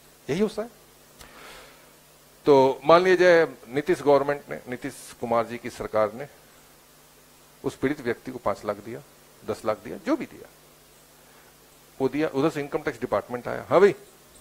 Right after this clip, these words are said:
सुना तुम्हें पांच लाख मिला, दस लाख मिला, चल tax दे।" कैसे लगेगा उसको? अरे कुछ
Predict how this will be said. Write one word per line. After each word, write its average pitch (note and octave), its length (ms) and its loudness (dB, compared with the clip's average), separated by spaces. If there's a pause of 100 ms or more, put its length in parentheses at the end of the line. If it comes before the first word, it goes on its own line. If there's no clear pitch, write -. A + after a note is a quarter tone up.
(1120)
सुना F3+ 180 4
तुम्हें C3+ 220 -2
पांच A#2+ 240 -6
लाख D#3 180 -2
मिला, D#3+ 180 -4
दस - 240 -6
लाख D3+ 200 -4
मिला, E3 200 -10
चल - 220 -8
tax D#3+ 220 0
दे।" F3 100 -8 (1200)
कैसे D#3+ 180 2
लगेगा D3 260 -2
उसको? E3 220 -10 (3000)
अरे A3 120 0
कुछ A3+ 140 -4